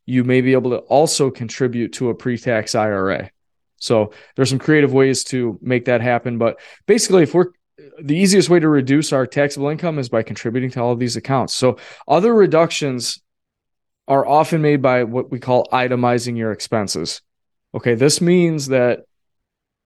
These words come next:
you make a list of all the possible things that you may be able to deduct.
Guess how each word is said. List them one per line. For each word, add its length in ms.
you 160
make 180
a 60
list 340
of 120
all 240
the 80
possible 480
things 320
that 100
you 140
may 160
be 160
able 220
to 160
deduct. 540